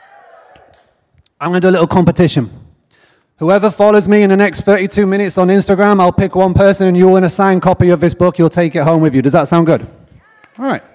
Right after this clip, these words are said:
Let's go. So, number one, tip number one of a hundred and one is know your guest.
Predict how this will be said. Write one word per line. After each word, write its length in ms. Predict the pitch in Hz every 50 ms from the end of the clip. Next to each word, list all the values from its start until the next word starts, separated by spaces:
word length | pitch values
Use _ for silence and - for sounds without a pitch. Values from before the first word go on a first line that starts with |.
| _ _ _ _ _ _ _ _ _ _ _ _ -
Let's 140 | 127 120 -
go. 180 | - 127 101 - _ _ _ _ _ _ _ _ _ _ _ _ _ _ _ _ _ _ _ _ _ _ _ _ _ _ _
So, 380 | - - 233 220 170 - - - - - -
number 460 | 156 175 202 226 247 262 262 254 262
one, 720 | 254 247 254 247 226 185 143 110 - - - - - - - - - _ _ _
tip 280 | - - 254 285 240
number 280 | 247 262 262 247 233 240
one 340 | 233 233 220 196 160 135 135
of 120 | - 160
a 80 | 196 190
hundred 340 | 139 147 240 247 233 254 247
and 140 | 247 247 240
one 680 | 254 247 208 165 135 104 - - - - - - - _ _ _ _ _ _ _ _ _ _ _ _ _
is 160 | - 180 156 170
know 240 | 180 185 185 196
your 200 | 190 190 185 180
guest. 480 | 175 151 165 151 120 - - - - -